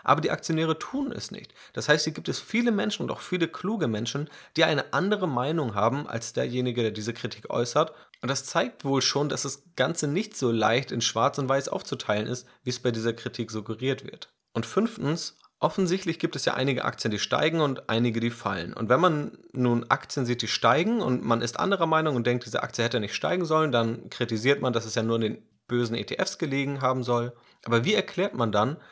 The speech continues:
dass andere Aktien gefallen sind? Denn die Mittelzuflüsse bei einem E T F, die sind ja erstmal nach Größe verteilt. Das haben wir ja bereits besprochen. Das heißt, nach dieser Logik, wenn nur E T Fs für einen gewissen Aktienanstieg, einen Kursanstieg verantwortlich sind,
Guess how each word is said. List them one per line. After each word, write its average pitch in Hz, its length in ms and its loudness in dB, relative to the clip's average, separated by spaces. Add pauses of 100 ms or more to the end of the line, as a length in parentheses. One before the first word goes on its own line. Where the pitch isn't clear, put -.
(120)
dass - 160 -4
andere 175 300 2
Aktien 135 300 -2
gefallen 185 420 0
sind? - 260 -6 (320)
Denn 131 300 0
die - 100 -2
Mittelzuflüsse 143 1160 0
bei 120 180 2
einem 120 240 0
E - 100 -4
T - 140 -6
F, - 260 -2
die - 80 -2
sind 120 220 0
ja 156 80 -2
erstmal 127 420 0
nach 113 160 0
Größe 127 600 0
verteilt. 196 600 0 (240)
Das - 180 -4
haben 113 140 8
wir 110 80 2
ja 104 80 2
bereits 101 400 -6
besprochen. - 540 -4 (180)
Das - 200 -2
heißt, 170 180 2
nach 147 160 4
dieser 135 260 0
Logik, 147 460 2
wenn 113 180 2
nur 202 160 4
E 214 120 4
T - 120 -4
Fs - 220 -2
für - 180 0
einen 147 220 0
gewissen 135 360 -4 (120)
Aktienanstieg, - 840 -4
einen 113 140 0
Kursanstieg - 640 -2
verantwortlich 120 500 0
sind, 131 220 -2